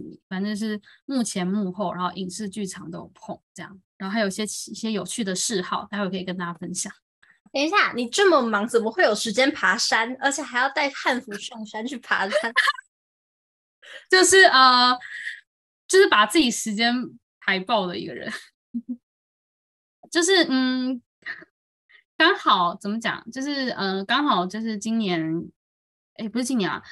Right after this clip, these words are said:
Speaker 1: 就是从大概两年前开始，有朋友找我去爬山，然后就爱上这样子，然后就喜欢，喜欢那种爬山野营的感觉，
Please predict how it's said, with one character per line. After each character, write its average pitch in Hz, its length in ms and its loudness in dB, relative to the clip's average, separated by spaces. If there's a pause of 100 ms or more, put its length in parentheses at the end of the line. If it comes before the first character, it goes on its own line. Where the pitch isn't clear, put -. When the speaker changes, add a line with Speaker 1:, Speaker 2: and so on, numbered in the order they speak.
(160)
Speaker 1:
就 269 120 -8
是 254 340 0
从 196 600 -2
大 240 140 0
概 247 80 4
两 175 220 0
年 180 160 -4
前 202 200 -6
开 196 140 -4
始， 196 180 -8
有 - 120 -10
朋 196 160 -6
友 196 80 -2
找 180 180 -4
我 175 80 -6
去 180 140 -12
爬 - 200 -10
山， 175 180 -10
然 180 80 -6
后 196 60 -4
就 190 100 -4
爱 180 220 0
上 180 340 -4
这 - 100 -12
样 - 140 -14
子， - 180 -20
然 190 100 -12
后 202 80 -6
就 208 120 -8
喜 202 100 -8
欢， 190 180 -6
喜 - 160 -8
欢 202 160 0
那 233 60 0
种 190 100 -4
爬 190 220 -4
山 214 240 2
野 196 100 0
营 - 280 -10
的 131 100 -8
感 - 240 -10
觉， 98 240 -16